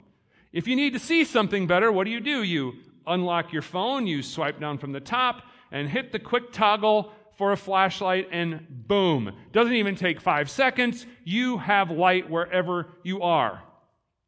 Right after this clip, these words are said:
Once again, this is so common, we actually take it for granted. A week or so ago, I was heading to bed, and the battery on my phone, I think, was at three or four percent.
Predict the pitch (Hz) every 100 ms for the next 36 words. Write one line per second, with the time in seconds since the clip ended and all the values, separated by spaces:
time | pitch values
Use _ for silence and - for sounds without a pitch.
0 | _ _ _ _ _ _ _ _ 139 143
1 | 160 247 226 185 180 175 156 - 143 -
2 | 175 135 190 247 214 - - _ - 262
3 | 190 165 - 202 208 - 123 120 160 160
4 | - 185 170 240 269 - 147 104 - -
5 | _ _ _ _ _ _ _ _ _ -
6 | 190 302 247 - 202 165 151 196 220 190
7 | 185 175 - - 156 170 196 156 117 175
8 | 226 165 127 - - _ _ _ _ _
9 | _ _ _ _ _ - 143 180 180 196
10 | 208 214 208 156 156 170 156 180 160 156
11 | 156 160 165 180 175 131 123 160 - 269